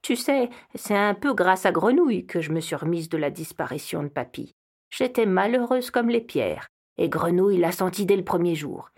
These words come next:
Il ne me quittait plus, même la nuit, et venait dormir au pied de mon lit. J'avais même l'impression qu'il faisait des efforts pour plus ronfler. Oh, et une fois, il m'a vraiment sauvé la vie.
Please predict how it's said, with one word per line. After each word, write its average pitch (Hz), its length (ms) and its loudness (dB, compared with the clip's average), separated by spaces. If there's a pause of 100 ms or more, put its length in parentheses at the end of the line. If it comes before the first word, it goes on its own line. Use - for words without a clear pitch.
(120)
Il 214 180 0
ne 233 40 4
me 247 100 4
quittait 320 380 2
plus, 185 360 -2 (260)
même 254 280 4
la 277 140 6
nuit, 226 380 4 (200)
et 196 120 6
venait 208 200 4
dormir 240 320 6
au 233 80 4
pied 233 200 0
de 214 60 2
mon 226 160 4
lit. 190 240 0 (360)
J'avais 175 260 4
même 196 220 4
l'impression 403 460 2
qu'il 349 160 4
faisait 247 160 4
des 214 200 4
efforts 202 280 2
pour 165 140 0
plus 180 140 2
ronfler. 156 420 -2 (360)
Oh, 622 220 6 (280)
et 202 80 4
une 226 280 4
fois, - 280 0 (380)
il 175 80 2
m'a 147 140 -2
vraiment 170 400 -2
sauvé 285 460 -2
la 196 140 -2
vie. 330 300 -4